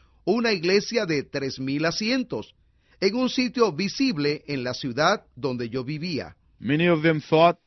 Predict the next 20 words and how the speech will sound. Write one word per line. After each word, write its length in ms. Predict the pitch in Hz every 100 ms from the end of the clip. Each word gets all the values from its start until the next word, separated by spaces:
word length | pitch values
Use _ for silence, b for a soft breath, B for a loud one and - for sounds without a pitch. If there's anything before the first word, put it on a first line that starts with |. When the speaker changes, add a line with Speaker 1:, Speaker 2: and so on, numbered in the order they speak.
| _ -
Speaker 2:
that 260 | 120 156
it 140 | 156 135
was 220 | 143 127
impossible. 680 | 117 - 165 - 110 90 - _ _
Speaker 1:
Muchos 360 | 180 262 285 262
de 140 | 190
ellos 240 | 151 147 170
pensaron 560 | 233 233 214 151 151
que 320 | 165 156 123 - _ _ _
eso 520 | 190 202 226 196 - -
era 300 | 135 127 151
imposible. 760 | 160 180 - 254 196 117 85 _ _
Speaker 2:
Many 280 | - 139 170
of 140 | 170 156
them 180 | 175
said 400 | 156 - 185 165 -
it 180 | 160 156 - 151 _
could 200 | - 226
not 240 | 185 170
happen. 460 | 131 147 - 95